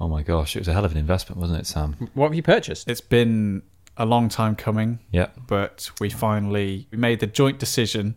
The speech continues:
Speaker 1: We si-, we both signed the deed.
Speaker 3: <laughs> Yeah. Both went to go and see the solicitor as a witness. And we both finally made the decision to buy Pandemic Legacy Season two.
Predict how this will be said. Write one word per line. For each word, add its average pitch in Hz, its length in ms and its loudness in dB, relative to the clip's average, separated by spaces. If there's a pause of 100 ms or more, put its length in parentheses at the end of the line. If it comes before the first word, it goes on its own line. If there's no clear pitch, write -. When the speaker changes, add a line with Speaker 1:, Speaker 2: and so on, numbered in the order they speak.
(120)
Speaker 1:
We 92 80 2
si-, 107 220 4
we 110 80 0
both 110 220 4
signed 110 280 4
the 98 60 4
deed. 92 360 2 (760)
Speaker 3:
<laughs> 151 120 2 (680)
Yeah. 175 280 2 (760)
Both 165 240 4
went 165 140 2
to 151 40 -2
go 165 140 6
and 143 100 4
see 156 100 4
the 147 120 4
solicitor 131 560 2 (280)
as 143 120 6
a 147 40 6
witness. 131 600 2 (920)
And 123 540 2 (240)
we 123 400 4
both 127 340 4
finally 120 540 4
made 127 300 4
the 123 60 2
decision 95 540 -4
to - 140 -8
buy 95 600 -2 (100)
Pandemic 104 640 -2
Legacy 98 560 -4
Season 110 560 -2
two. 90 400 -6